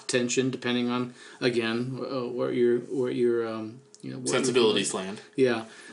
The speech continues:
Speaker 1: Um, and this was kind of the movie that, um, uh, made him big in the U S.
Speaker 2: Was
Speaker 1: Uh,
Speaker 2: it successful?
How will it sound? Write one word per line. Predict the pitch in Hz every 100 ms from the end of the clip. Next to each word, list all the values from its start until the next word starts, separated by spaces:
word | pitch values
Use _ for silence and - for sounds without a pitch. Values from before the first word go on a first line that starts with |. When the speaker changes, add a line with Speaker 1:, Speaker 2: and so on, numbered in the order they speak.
| - -
Speaker 1:
Um, | 131 131
and | 135 135
this | 135 127 -
was | 151 147 143 135 - - _ _ - _ -
kind | - 143 143
of | 139
the | 135
movie | 135 139 131 135 131
that, | 120 120 117 120 127 - -
um, | 127 120 117 110 123 131 - - - - - - - -
uh, | 120 117 107 -
made | 139 151
him | 160 143
big | 226 185
in | 127
the | 117 117
U | 113
S. | 107 113 151 - - - - - - - - - _ -
Speaker 2:
Was | 254 381
Speaker 1:
Uh, |
Speaker 2:
it | 359
successful? | 349 349 311 320 339 359